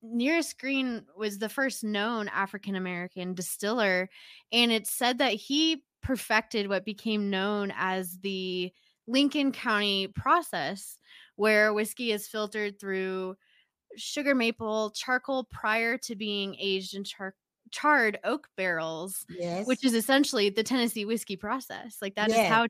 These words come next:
Speaker 1: Tennessee whiskey, what makes Tennessee whiskey a Tennessee whiskey.
Speaker 2: Absolutely.
Speaker 1: And that all started with your great-great-grandfather. And I just think that
Speaker 2: Absolutely.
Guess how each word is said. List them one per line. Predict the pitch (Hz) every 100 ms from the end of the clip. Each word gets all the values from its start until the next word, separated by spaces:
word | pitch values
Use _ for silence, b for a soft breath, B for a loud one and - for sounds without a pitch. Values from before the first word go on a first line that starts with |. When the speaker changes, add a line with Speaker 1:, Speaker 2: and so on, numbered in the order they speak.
| -
Speaker 1:
Tennessee | 208 202 214
whiskey, | 196 196 - -
what | 202 196 190
makes | 233 269 - -
Tennessee | - 202 185 196
whiskey | 175 180 - 156
a |
Tennessee | 180 190 180 170 175
whiskey. | 175 190 - - 208 B B 190
Speaker 2:
Absolutely. | 196 - 214 214
Speaker 1:
And |
that | 226 233 190
all | 208 220 247
started | - - 247 277 196 190
with | 190 202
your | 202 190
great-great-grandfather. | 190 190 180 190 202 240 226 214 185 165 175
And | 175
I | 190
just | 190
think | 220 220 220
that | 180 214
Speaker 2:
Absolutely. | 196 165 160